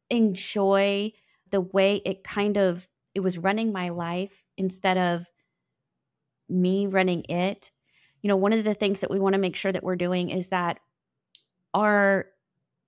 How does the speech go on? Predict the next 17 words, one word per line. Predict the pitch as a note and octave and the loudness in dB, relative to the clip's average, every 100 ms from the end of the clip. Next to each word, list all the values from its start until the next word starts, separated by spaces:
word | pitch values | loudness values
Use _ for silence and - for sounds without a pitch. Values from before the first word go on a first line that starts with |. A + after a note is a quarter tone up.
| _ _ - | _ _ -4
we | G#3+ G3+ | -2 0
build | G3+ B3 D#4 | 2 2 4
our | B3 | 0
business | F#3 F#3 F#3 G#3 G#3+ - | 0 -2 -2 -4 -6 -6
around | F3+ F3+ F#3 | -2 0 0
our | E3 | -2
life | D#3 D#3 D#3 A3 - _ _ _ _ _ _ _ _ | -4 -4 -4 -6 -8 _ _ _ _ _ _ _ _
instead | F#3+ F#3 F#3+ | -4 0 0
of | F3 - | 0 0
building | F3+ F#3 F#3+ | 0 2 0
our | E3+ | -2
life | E3 D#3 F#3 G3 - | -4 -4 -4 -6 -10
around | F3+ F3 F3 | -6 -4 -2
our | D#3 | -4
business. | D#3 D#3+ D#3 G#3 C4 C#4 - - _ _ _ _ _ _ _ _ _ _ _ _ _ _ | -6 -8 -6 -6 -8 -12 -20 -20 _ _ _ _ _ _ _ _ _ _ _ _ _ _
And | A#3+ A#3 A3+ | 2 4 2
so | - A#3+ A#3 A3+ A3+ A3 A3 G#3+ | 0 2 4 4 4 4 2 -2